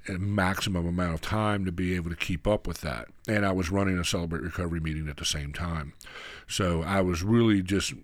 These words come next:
mostly dedicated to working Celebrate Recovery with guys. And that was awesome. I, I absolutely loved it. It was a wonderful time. Uh, but it was a lot.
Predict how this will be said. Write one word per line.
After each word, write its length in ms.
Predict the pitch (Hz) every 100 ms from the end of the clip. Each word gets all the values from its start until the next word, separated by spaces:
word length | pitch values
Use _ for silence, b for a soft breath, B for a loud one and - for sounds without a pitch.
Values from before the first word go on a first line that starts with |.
| - -
mostly 540 | 104 107 107 - 92
dedicated 800 | 82 101 101 92 101 92 90 82
to 240 | - 104 92
working 400 | 90 92 90 82
Celebrate 420 | 98 87 85 85
Recovery 460 | 85 80 101 98 92
with 180 | 87
guys. 420 | - 85 85 80 - B B -
And 160 | 185
that 120 | 208 202
was 120 | -
awesome. 360 | 160 151 101
I, 160 | 113 131
I 160 | 123 143
absolutely 480 | - 107 131 98
loved 320 | 87 104 101 73
it. 100 | 90
It 80 |
was 160 | 92 87
a 60 | 82
wonderful 500 | 92 120 104 85 80
time. 460 | 104 107 82 80 - B B B B
Uh, 200 | 92 85
but 200 | 78 120
it 80 | 175
was 100 | 135
a 60 |
lot. 380 | 139 104 - -